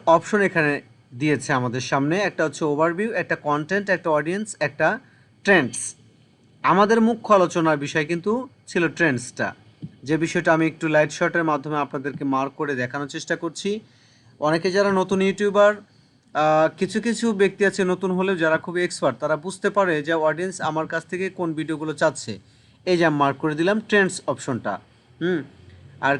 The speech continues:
কিছু কিছু নতুন ইউটিউবার তারা বুঝতেই পারে যে কোন ভিডিওগুলো অডিয়েন্স চাচ্ছে আমার কাছ থেকে, আর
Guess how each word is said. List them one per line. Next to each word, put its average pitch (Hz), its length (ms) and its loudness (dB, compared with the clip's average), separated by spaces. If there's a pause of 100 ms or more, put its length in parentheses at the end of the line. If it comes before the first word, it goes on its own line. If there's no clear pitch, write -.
কিছু 196 240 -4
কিছু 226 140 -2 (100)
নতুন 208 260 2
ইউটিউবার 202 400 4 (160)
তারা 185 220 4
বুঝতেই 214 360 -4
পারে 160 160 4 (120)
যে 185 60 0 (120)
কোন 185 160 0 (180)
ভিডিওগুলো 175 440 -2
অডিয়েন্স 160 240 -2 (160)
চাচ্ছে 165 260 2 (100)
আমার 117 180 -4
কাছ 117 200 -4
থেকে, 143 200 -8 (580)
আর 147 80 2